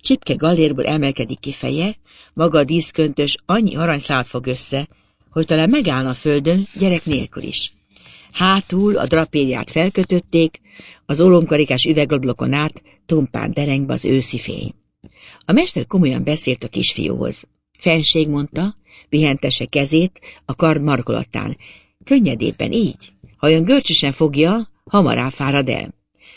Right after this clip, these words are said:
A király nesztelenül baloldalt lépett be, a gyermek nem vette mindjárt észre, de a szék recsenése mégis arra vezette tekintetét.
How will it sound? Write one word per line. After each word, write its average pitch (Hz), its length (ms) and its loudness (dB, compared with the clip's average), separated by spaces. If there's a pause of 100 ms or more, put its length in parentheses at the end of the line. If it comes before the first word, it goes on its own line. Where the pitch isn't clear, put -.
(160)
A - 60 -6
király 226 420 2
nesztelenül 143 840 0 (260)
baloldalt 135 480 2
lépett 123 360 -2
be, 151 260 0 (280)
a - 80 -4
gyermek 147 300 2
nem 147 200 0
vette 123 260 -4
mindjárt 131 380 -2
észre, 165 460 2 (460)
de 147 100 -2
a - 20 2
szék 277 300 2
recsenése 156 840 0 (240)
mégis 190 300 2
arra 170 320 0
vezette 139 360 -2
tekintetét. - 920 -6